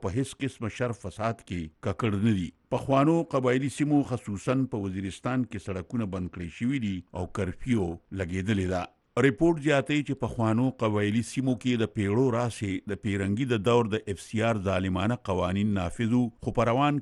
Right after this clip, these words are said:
کال کې امکان کېدو چې دغه غیر انساني قوانین به ختم شي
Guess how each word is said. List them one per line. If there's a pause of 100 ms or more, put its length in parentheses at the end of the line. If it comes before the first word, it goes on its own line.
کال (120)
کې
امکان
کېدو
چې
دغه
غیر (140)
انساني (120)
قوانین
به
ختم
شي